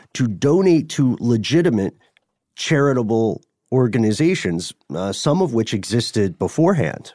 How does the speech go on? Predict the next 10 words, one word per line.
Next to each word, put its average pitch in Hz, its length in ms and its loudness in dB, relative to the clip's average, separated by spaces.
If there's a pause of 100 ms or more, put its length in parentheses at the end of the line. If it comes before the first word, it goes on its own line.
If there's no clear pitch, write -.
(120)
right? 95 260 0 (600)
And 104 180 0
some 127 220 2
of 104 100 0
which 107 220 0
were 95 200 0
also 92 360 -2
probably 76 340 -4
custom 82 460 -4
made. 110 320 0